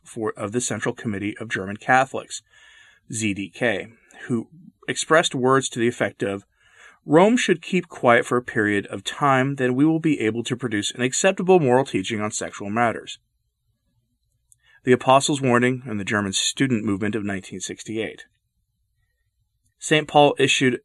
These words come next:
a warning in his letter to the Romans, quote, "Do not be conformed to this world, but be transformed by the renewal of your mind,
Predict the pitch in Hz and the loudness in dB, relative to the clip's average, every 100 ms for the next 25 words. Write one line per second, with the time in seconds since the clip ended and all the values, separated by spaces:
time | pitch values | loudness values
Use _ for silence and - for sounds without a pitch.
0 | - 113 107 104 117 127 127 107 120 120 | -4 0 0 0 0 2 2 0 -2 -2
1 | 101 101 - 107 120 120 92 - - - | -2 -2 -6 0 2 2 -2 -8 -12 -4
2 | 110 101 - _ _ _ _ _ 135 165 | -2 -2 -8 _ _ _ _ _ 0 4
3 | 170 165 165 160 143 143 139 139 131 120 | 4 2 2 -2 0 2 2 2 0 -2
4 | - 113 127 104 95 95 101 - 113 101 | 0 2 4 4 0 -4 -4 0 -2 -2
5 | - - 131 147 135 113 110 104 107 98 | -6 0 2 4 2 2 0 2 0 0
6 | 98 95 107 101 73 | -2 -2 0 -2 -6